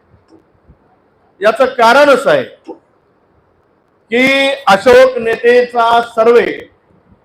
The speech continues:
हा भारतीय जनता पक्षाने केलेला होता आणि त्या सर्व्हेमध्ये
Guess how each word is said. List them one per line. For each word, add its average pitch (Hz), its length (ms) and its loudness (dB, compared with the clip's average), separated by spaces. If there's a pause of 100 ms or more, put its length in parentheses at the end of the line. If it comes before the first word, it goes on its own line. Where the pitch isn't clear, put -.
(1200)
हा 254 460 2 (1600)
भारतीय 226 520 0
जनता 226 380 -2
पक्षाने 214 480 -4
केलेला 185 360 -4
होता - 260 -8 (1300)
आणि 247 360 -2
त्या 262 180 2
सर्व्हेमध्ये 247 1120 -2